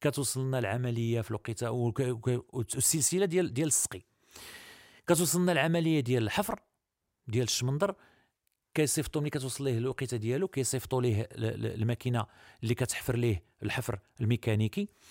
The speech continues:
هاد الحفر الميكانيكي كتحفر وكات-، كما كيقولوا الفلاحه، وكتقنفف،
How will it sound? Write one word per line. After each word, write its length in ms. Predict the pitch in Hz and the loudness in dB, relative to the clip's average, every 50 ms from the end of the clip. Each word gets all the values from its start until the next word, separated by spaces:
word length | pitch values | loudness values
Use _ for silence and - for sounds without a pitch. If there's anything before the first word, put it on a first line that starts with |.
| - - - | -20 -10 -4
هاد 180 | - 131 127 117 | -2 0 0 0
الحفر 320 | 113 - 143 - - 123 | 0 -2 -2 -2 0 0
الميكانيكي 600 | 131 135 120 - 127 123 127 120 - - 110 107 _ - - - - _ _ - | 0 0 0 0 0 0 0 0 -2 -4 -8 -8 _ -16 -20 -20 -20 _ _ -2
كتحفر 760 | - 131 127 123 - - - - - - - 165 185 214 - _ _ _ _ - - - _ _ - | 2 2 2 2 2 -2 -4 -4 -6 -2 0 0 0 0 -2 _ _ _ _ -20 -20 -20 _ _ -10
وكات-، 760 | - 92 - - - 135 131 120 - - 135 120 117 120 - - | -10 -10 -6 0 2 2 2 2 2 0 0 0 -2 -4 -4 -2
كما 200 | - 131 131 123 | 0 0 0 2
كيقولوا 300 | - 131 110 123 127 127 | 0 0 2 2 2 2
الفلاحه، 500 | 117 - 127 127 131 104 - 113 104 - - - _ - | 2 0 0 0 0 0 0 -2 -4 -6 -12 -18 _ -12
وكتقنفف، 920 | - - - - 147 135 - - - 147 147 139 - - 214 - - - | -12 -6 -2 2 2 2 2 2 2 4 4 4 4 4 0 -2 -2 -8